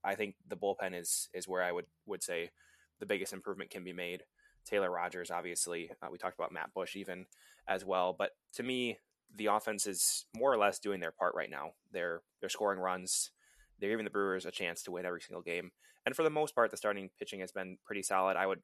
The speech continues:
also single out Corbin Burns. Not that he's been terrible, um, but of course, the reigning Cy Young winner. Since the All-Star game, Burns has an E R A of just four point five four.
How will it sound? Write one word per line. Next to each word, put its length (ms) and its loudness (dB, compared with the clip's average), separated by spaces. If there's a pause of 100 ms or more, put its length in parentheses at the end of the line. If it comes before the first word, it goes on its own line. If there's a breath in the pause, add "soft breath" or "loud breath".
also 220 0
single 280 -2
out 140 2
Corbin 300 -2
Burns. 440 -2 (480 soft breath)
Not 160 6
that 80 0
he's 140 -2
been 140 -6
terrible, 520 2 (440 soft breath)
um, 300 -2
but 120 -2
of 60 -12
course, 440 0
the 160 0 (140)
reigning 500 -2
Cy 220 2
Young 320 -2 (160)
winner. 420 -2 (380 soft breath)
Since 220 2
the 120 2
All-Star 280 4
game, 240 -6
Burns 220 -4
has 200 0 (120)
an 100 -6
E 80 -2
R 200 0
A 40 2
of 100 -2
just 180 -8
four 180 -2
point 280 -6
five 240 -2
four. 340 -6